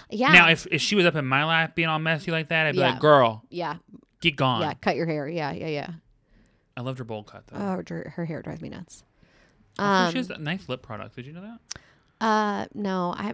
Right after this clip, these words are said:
Speaker 1: I don't really fucks with lip products.
Speaker 2: Mm.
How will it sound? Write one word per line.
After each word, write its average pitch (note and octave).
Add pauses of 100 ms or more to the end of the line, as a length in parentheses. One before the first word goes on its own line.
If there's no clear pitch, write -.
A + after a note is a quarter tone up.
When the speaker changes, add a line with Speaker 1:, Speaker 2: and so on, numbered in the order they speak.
Speaker 1:
I A3+
don't D#4+
really G3
fucks -
with -
lip E3+
products. - (880)
Speaker 2:
Mm. G#2